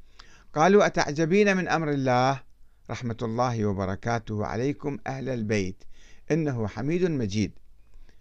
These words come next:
وأصر المفيد على تخصيص عموم القرآن، يعني الآية عامة، أهل البيت عامين، هو خصص ال-، العموم بحديث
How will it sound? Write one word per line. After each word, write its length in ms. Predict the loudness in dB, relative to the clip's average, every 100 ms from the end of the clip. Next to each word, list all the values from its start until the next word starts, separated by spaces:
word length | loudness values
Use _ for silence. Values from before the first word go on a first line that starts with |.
| -20 0
وأصر 500 | 4 4 6 6 8
المفيد 540 | 6 4 0 0 0 -4 -16 -20 -6 0
على 240 | 4 6
تخصيص 680 | 6 6 4 4 6 4 0 -4
عموم 280 | -2 -2
القرآن، 760 | -4 -4 -2 0 0 2 0 -4 -12 -18 -20 -20 -20 -20 -20 -20 -20 -20 -20 -20 -20 -20 -20 -20 -20 -20 -6
يعني 340 | -4 -2 -4
الآية 340 | -6 -2 0 0
عامة، 580 | 0 0 0 0 -2 -8 -18 -20 -20 -20 -20 -10
أهل 140 | -4 -2
البيت 500 | -2 0 -2 -2 -10 -14 -12 -12
عامين، 800 | -12 -10 -4 -2 0 0 -2 0
هو 160 | -2
خصص 460 | -2 -4 -4 -4 -4
ال-، 260 | -4 -6 -12 -10
العموم 1160 | -8 -6 -8 -12 -16 -18 -8 -2 2 2 2 0 -6 -18 -18 -10
بحديث 1160 | 0 2 2 0 -4 -12 -16 -8 -2 0 -2